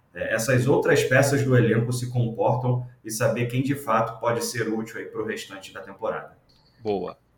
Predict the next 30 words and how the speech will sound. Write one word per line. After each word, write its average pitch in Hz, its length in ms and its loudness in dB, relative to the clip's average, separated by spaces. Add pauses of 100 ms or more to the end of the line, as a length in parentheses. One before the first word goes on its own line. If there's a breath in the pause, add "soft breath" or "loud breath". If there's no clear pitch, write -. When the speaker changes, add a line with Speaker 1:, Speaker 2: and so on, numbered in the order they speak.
Speaker 2:
Vamos 170 380 0
então 165 280 0
ao 143 140 2
panorama 170 720 2
e 190 60 2
expectativas 190 640 -4
pra 160 160 -2
essa 170 180 -2
próxima 156 320 -4
partida. 180 800 -4
Já 139 160 0
é 160 40 4
a 170 40 0
terceira 156 560 0
contra 160 260 -10
o 107 140 -8
Bragantino 120 760 0
aí 120 80 -4
na 120 100 -4
sequência. 123 600 -6
Já - 0 -
tô 131 320 -4
cansado 160 640 2
de 135 60 -6
enfrentar 120 480 -2
eles, 131 220 -6
pra 123 120 -14
falar 131 220 -8
a 113 40 -6
verdade. 120 640 -6